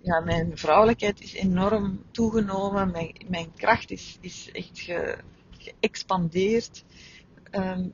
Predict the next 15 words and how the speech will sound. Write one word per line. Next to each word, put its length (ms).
dus 160
ik 100
ben 140
daar 160
vooral, 380
ik 80
ben 120
vooral 200
heel 200
dankbaar 440
voor 140
wat 180
er 140
mij, 340
eh, 220